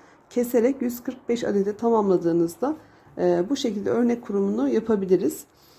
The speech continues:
E, şimdi yüz kırk beş adet sık iğnemizin önce yan ortalarını şu şekilde, şu yan kısımlarını, e,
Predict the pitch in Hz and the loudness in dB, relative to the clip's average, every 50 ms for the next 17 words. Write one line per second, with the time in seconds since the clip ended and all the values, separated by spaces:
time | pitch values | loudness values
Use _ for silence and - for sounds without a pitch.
0 | _ _ - 190 185 180 196 196 - 285 269 269 277 277 262 - - 233 269 262 | _ _ -2 0 2 2 2 2 2 2 2 2 2 2 0 -2 -2 -2 -2 -2
1 | - - - 285 - - 311 302 311 277 233 247 247 240 - - - - - - | -2 -2 -6 -4 -2 0 2 2 2 2 0 0 -4 -4 -6 -10 -12 -14 -18 -20
2 | _ - - - - 285 277 - 269 240 208 196 190 190 185 180 - 208 226 320 | _ -20 -12 -8 -6 -6 -2 -2 0 2 4 4 6 6 4 2 2 0 -2 -2
3 | 311 - - _ _ _ _ _ - - 254 269 262 262 262 262 262 262 - - | -2 -4 -8 _ _ _ _ _ -2 2 4 4 4 4 2 0 0 -2 -4 -4
4 | 220 233 247 240 220 208 196 196 - 196 180 175 170 160 160 151 151 151 160 202 | 0 2 2 2 4 2 2 0 0 0 2 2 2 4 4 2 2 2 0 -2
5 | 320 - - _ _ - - - 185 - - 175 175 - 165 156 156 147 151 185 | -4 -6 -8 _ _ -16 -10 -10 -4 -2 0 -2 0 -2 -4 -4 -2 -2 -2 -4
6 | 247 - - - _ _ - - - - - - - - - - - - 190 196 | -4 -6 -8 -14 _ _ -4 0 0 2 2 0 -2 -4 -8 -10 -6 0 2 2
7 | 190 190 196 196 - 190 - - 175 160 156 147 143 143 139 147 185 254 311 311 | 4 2 2 0 -4 -8 -8 -6 -4 -2 0 0 0 0 0 0 0 -2 -4 -6
8 | - - _ _ _ _ _ - - 175 160 160 160 156 156 151 | -10 -18 _ _ _ _ _ -8 -6 -4 -4 -2 0 0 0 -2